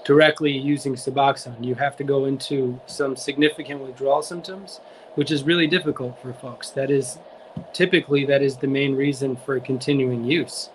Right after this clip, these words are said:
uh, is to avoid those painful symptoms. Uh, so it does require s-, sometimes up to forty-eight hours of, of withdrawal symptoms.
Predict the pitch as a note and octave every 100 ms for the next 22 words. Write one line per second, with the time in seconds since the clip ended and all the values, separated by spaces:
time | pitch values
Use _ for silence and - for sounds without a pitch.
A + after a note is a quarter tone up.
0 | - - - - - C#3+ C#3 C3 - C#3
1 | A#2+ C#3 D#3 B2+ B2+ - C3+ C3 B2+ A#2
2 | D3 D3 B2+ A2+ - - - - - -
3 | - - - - - D3 C#3+ C3 D#3 F3
4 | D#3 C#3+ - D3+ E3 C3+ B2 - - -
5 | - - - - F3 - C#3 - C#3+ C#3
6 | D3+ D3 C#3 B2+ - D3 C#3+ C3+ C3+ C#3
7 | C#3+ B2+ B2 A#2+ - - - - C3+ B2
8 | - - - - B2+ B2 C3+ C#3+ D3 -
9 | B2+ A#2 A#2+ A#2 G#2+ -